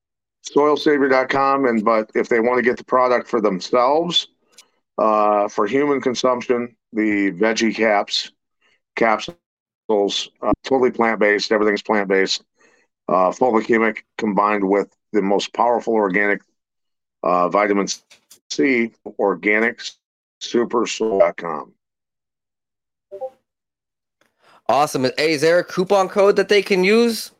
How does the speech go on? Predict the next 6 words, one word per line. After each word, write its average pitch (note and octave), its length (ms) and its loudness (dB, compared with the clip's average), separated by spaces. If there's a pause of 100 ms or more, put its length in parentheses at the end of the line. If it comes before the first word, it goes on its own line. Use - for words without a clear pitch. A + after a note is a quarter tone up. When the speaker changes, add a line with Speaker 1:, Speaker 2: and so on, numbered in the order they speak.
(1040)
Speaker 1:
Uh, A2 380 4
use A2 320 2
Pat C3 400 -2
seventeen B2+ 580 -2
seventy-six. A#2+ 920 -2 (2250)
Speaker 2:
Hey, A#2 300 -2